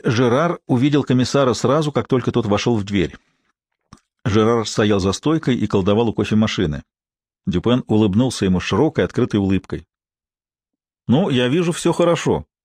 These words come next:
крикнул Поль Жерар и снова повернулся к восхитительно шипевшей машине.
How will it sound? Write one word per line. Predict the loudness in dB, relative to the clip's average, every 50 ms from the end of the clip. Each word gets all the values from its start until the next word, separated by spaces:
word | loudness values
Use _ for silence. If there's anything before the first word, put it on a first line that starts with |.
| _ _ _ _ _ 0
крикнул | 0 0 0 0 0 -2 -2 -2
Поль | 0 0 0 0 2
Жерар | 0 0 0 0 0 -2 -4 _ _ -20 -20 -20 -20 -20 -20 -20 _ -8
и | -6 -6
снова | -4 0 0 2 2 2 2 0 -2
повернулся | -2 0 0 0 2 2 0 0 -2 -4 -6 -6
к | -6 -4 -6
восхитительно | -4 -4 -4 -6 -6 -4 -4 -2 0 0 0
шипевшей | 0 -2 -2 0 -2 -2 0 0 0 0
машине. | 0 0 0 0 0 0 -2 -2